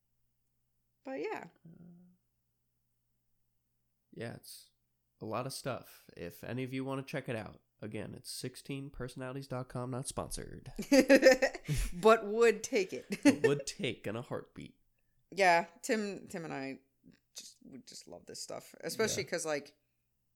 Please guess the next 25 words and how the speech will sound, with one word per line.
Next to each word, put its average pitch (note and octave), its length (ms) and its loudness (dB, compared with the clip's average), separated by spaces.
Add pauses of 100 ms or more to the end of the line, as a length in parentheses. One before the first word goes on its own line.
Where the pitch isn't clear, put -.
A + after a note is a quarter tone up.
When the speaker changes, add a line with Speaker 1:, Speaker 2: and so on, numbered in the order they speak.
(1080)
Speaker 1:
I F#4 40 -10
don't - 100 -8
know, C#3+ 140 -8 (120)
I G#3 60 -16
feel F#3+ 220 -8
like D3 120 -10
we E3 140 -14
try D3 260 -8
to C#3+ 200 -10 (760)
understand D3+ 520 -8
how D3+ 100 -6
we C#3+ 160 -8
act. C3 400 -10 (1120)
And E3+ 140 -12
even D#3+ 180 -8
though D#3 120 -6
people - 300 -14
think - 180 -6
Speaker 2:
Yeah. E3 80 -10
Speaker 1:
we D#3 120 -10
haven't C#3 260 -12
changed C#3+ 500 -6
in D3 140 -6
years, C#3 440 -6
we D#3+ 280 -12